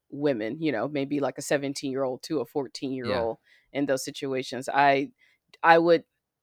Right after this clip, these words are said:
Speaker 1: I'm n-, not saying that it's never happened that you have older women who marry younger men, but I have a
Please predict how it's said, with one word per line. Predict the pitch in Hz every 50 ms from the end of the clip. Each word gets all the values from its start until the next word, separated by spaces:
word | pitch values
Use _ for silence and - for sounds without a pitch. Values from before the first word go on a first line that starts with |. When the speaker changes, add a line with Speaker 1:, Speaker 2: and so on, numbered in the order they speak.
| _ -
Speaker 1:
I'm | 160 175 175 175 151 151 170
n-, | 170 170
not | 170 175 180
saying | - 202 180 175
that | 175 170 165
it's | 170 151 160 165
never | 165 156 156 151 175
happened | 165 160 143 139 139 - 147 147 143
that | 131 120
you | 135 151 147
have | 139 143
older | 107 139 143 151 151 147
women | 147 143 143 143 147
who | 143 143 139
marry | 135 131 131 143 147
younger | 147 143 151 156 151
men, | 156 156 147
but | 143 123
I | 131 139
have | 143 139 135
a | 139